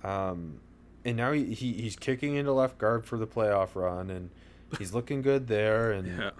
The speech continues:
Speaker 1: it's gotta be Tyler Smith.
Speaker 2: Yeah, absolutely. I mean, I know we've talked about it, but just the job he did stepping up week one and having to play left tackle, a position we didn't project him as, and, you know, entering the N F L. And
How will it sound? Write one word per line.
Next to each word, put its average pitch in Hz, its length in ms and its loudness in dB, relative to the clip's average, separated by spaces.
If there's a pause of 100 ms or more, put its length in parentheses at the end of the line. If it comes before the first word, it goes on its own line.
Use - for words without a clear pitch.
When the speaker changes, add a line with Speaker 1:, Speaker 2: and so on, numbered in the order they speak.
Speaker 1:
it's 104 140 -8
gotta 151 180 2
be 98 100 -6
Tyler 85 280 -2
Smith. 71 260 -12 (380)
Speaker 2:
Yeah, 185 100 6
absolutely. 101 480 2
I 156 120 6
mean, 156 280 8 (840)
I 135 120 -2
know 180 120 10
we've 180 120 12
talked 135 260 4
about 113 160 0
it, 92 40 -2
but 101 100 -6
just 113 300 -6
the 127 120 -4
job 139 340 4
he 147 80 4
did 120 260 0
stepping 123 420 0
up 113 180 -2
week 117 280 -2
one 101 500 -4
and 107 340 -6
having 110 160 -2
to 107 60 -2
play 110 160 -2
left 104 220 -4
tackle, 101 240 -6
a - 20 -6
position 135 340 0
we 127 100 4
didn't 123 220 2
project 110 360 -4
him 104 80 -2
as, 98 220 -6
and, 104 160 -6 (520)
you 123 80 -2
know, 110 80 2
entering 107 320 -2
the 104 80 -2
N 98 100 -4
F - 140 -10
L. 92 360 -10
And 92 240 -10